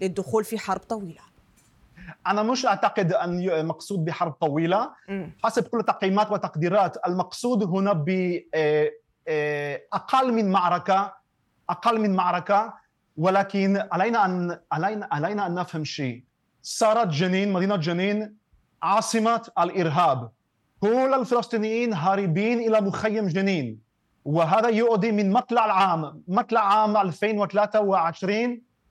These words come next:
Speaker 2: آه، تم، آه، الذبح لحوالي عشرين، آه، عشرين ضحايا يهود، من، من، منهم، آه، آه،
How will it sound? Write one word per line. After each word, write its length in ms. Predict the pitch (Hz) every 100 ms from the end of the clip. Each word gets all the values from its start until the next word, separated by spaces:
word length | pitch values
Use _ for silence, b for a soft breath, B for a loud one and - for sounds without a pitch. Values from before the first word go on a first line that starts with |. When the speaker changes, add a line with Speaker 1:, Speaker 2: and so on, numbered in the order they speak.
| _ _ _ _ _ _ -
Speaker 2:
آه، 580 | 165 170 170 175 170 -
تم، 320 | 214 233 233 233 _
آه، 380 | 170 165 165 175
الذبح 640 | 139 214 214 226 - - 165
لحوالي 840 | 170 180 185 - 175 196 214 226
عشرين، 760 | 185 175 - 196 233 285 269 - _ _ _ _ b b b _ -
آه، 380 | 165 170 170 175
عشرين 760 | 175 - 196 226 247 247 - 160
ضحايا 720 | 147 175 190 226 233 233 - -
يهود، 600 | 156 175 160 226 226 247 - _ _ _ _ _ _
من، 320 | 151 175 262 285 247 175
من، 420 | 208 247 240 190
منهم، 520 | 233 247 208 240 226
آه، 60 | - _
آه، 240 | 180 180